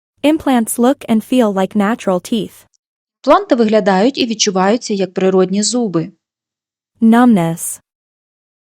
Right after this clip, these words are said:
Speaker 2: Оніміння.
Speaker 1: I still feel numbness after the anesthesia.
Speaker 2: Я все ще відчуваю оніміння після анестезії.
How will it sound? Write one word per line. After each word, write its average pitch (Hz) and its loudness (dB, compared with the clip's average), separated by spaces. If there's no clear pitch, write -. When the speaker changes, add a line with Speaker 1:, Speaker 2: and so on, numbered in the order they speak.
Speaker 2:
Оніміння. 190 2
Speaker 1:
I 269 2
still 339 0
feel 277 0
numbness 214 2
after 208 -4
the 190 -4
anesthesia. 180 -2
Speaker 2:
Я 208 -2
все - -2
ще 330 -2
відчуваю 226 0
оніміння 202 -2
після 226 -8
анестезії. 175 -6